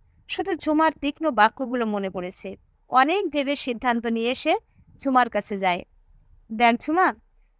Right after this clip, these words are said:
রেয়া দিয়া যতক্ষণ স্কুলে থাকবে ততক্ষণ আমার সময়, এর মধ্যে যা শেখাবার আমাকে সব শিখিয়ে দেবে। প্রত্যেক সোম থেকে শুক্র ঝুমার কাছে ঋতু পার্লারের খুঁটিনাটি কাজ,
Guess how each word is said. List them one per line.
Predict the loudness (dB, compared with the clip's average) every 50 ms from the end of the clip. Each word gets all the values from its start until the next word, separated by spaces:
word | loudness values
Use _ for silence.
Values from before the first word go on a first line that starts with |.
| _ -2 0
রেয়া | 4 4 4 4
দিয়া | 4 4 4 4
যতক্ষণ | 4 2 0 -2 -2 -2 -2 -2 -2 -2 -2
স্কুলে | -2 -2 -2 -2 0
থাকবে | 0 2 2 2 2 2 2 2
ততক্ষণ | 2 2 2 2 0 -4 -2 -4 -4 -4 0
আমার | 0 0 0 0 -2
সময়, | -2 -2 -2 -2 -2 -2 -4 -6 -10 _ _ _ _ _ _ -2
এর | 0 2 2
মধ্যে | 2 0 0 0 -2 0
যা | 2 2 2
শেখাবার | 2 2 -4 -4 -2 0 4 4 4 2 2 -6 -10 _
আমাকে | -2 -2 -2 -2 -2
সব | -6 -4 -4 -4 -4
শিখিয়ে | -4 -4 -6 -6 -2 -2 -2 -2
দেবে। | -2 -2 -4 -6 -6 -10 -14 _ _ -20 -20 _ _ _ _ _ -20 _ _ _ -16 _
প্রত্যেক | 2 2 2 2 _ -2 -2 -2
সোম | 0 0 2 2 2 0
থেকে | -4 -4 -4 -4
শুক্র | -6 -4 -4 -6 -4 -2 0 2 2 2 2 0
ঝুমার | -4 -6 -2 2 4 4 4
কাছে | 2 -2 -4 -4 -4
ঋতু | -4 -4 -4 -4 -6 -2
পার্লারের | 2 4 4 4 4 2 2 2 -2 -2
খুঁটিনাটি | -2 -6 -6 -4 -2 -2 -2 -2 -4 -4 -4
কাজ, | 0 2 4 4 4 4 2